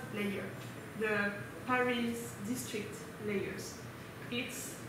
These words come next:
a source layer because I gave it to you or you downloaded it, okay? After that, you have the manipulation or the treatment in another form, like here. And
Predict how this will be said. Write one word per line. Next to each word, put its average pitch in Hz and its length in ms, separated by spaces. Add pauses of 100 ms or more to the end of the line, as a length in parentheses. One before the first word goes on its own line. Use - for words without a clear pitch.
a 240 40
source - 520
layer 226 220
because 233 280
I 220 120
gave 233 360
it - 140
to 240 100
you 226 480
or 220 240
you 220 140
downloaded 240 600
it, - 500
okay? - 320 (1200)
After 359 320
that, - 300 (100)
you 269 60 (100)
have 262 240
the 233 60
manipulation 262 720
or 370 180
the - 60
treatment - 480 (520)
in 214 160
another 208 580 (640)
form, 247 260 (220)
like 180 180 (140)
here. - 160 (880)
And 262 200